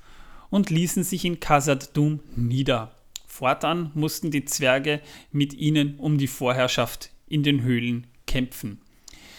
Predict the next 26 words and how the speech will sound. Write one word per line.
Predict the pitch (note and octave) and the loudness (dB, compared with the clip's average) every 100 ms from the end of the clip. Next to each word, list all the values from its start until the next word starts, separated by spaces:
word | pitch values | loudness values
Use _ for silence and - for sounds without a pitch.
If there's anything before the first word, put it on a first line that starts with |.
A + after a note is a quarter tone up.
| - - | -20 -10
Aber | - D3 | -2 0
wir | D#3 D3+ | 2 4
wissen, | E3 E3 - D3+ | 4 4 0 0
dass | D3 D#3+ | 0 0
im | D3 | 2
Nebelgebirge | C3+ C3+ C3+ C3 - C3 B2+ C3 - | 4 2 -2 -6 -2 -2 0 -2 -2
Orks | A#2+ A#2+ - - - - | -4 -4 -6 -8 -8 -2
hausen. | A#2+ B2+ C3 G#2 G#2 - - - - - - - | 0 0 -2 -6 -8 -20 -20 -20 -20 -20 -16 -2
Aber | C#3 G#3 | 4 4
auch | A#3+ - | 4 0
die | C4+ | 0
Elben, | F3 A3+ G3+ D3+ | 2 0 -2 -4
die | C#3+ | -2
erbauten | - - A#2+ A#2+ C#3+ | -2 0 0 0 -2
ihre | C#3 C3+ C3 | -2 0 -2
Zufluchtsstätte | - C#3+ - C#3 - - - B2+ - C#3 | -2 -6 -4 -6 -4 -8 -2 -2 -2 -6
Bruchtal | - - D#3 D#3 - - C3 A2+ A#2 - - | -6 -6 -4 -4 -8 -4 -2 -2 -6 -16 -4
unterhalb | F3+ E3 - C3 B2+ A#2+ | 0 0 0 0 2 0
des | - B2+ - | -4 -6 -2
Hohen | C#3 C#3 - | 0 0 0
Passes | C3 - - G#2+ - - | 0 0 -4 -6 -6 -8
an | C#3 C#3+ | -4 -2
der | C3+ | 0
Westseite | C3+ - - B2+ A#2 - B2 | -2 -4 -2 -2 -2 -4 -8
der | - B2+ | -4 -6
Bergkette. | A#2+ A2 - - B2 A2 - G#2+ | -4 -6 -6 -8 -8 -8 -8 -8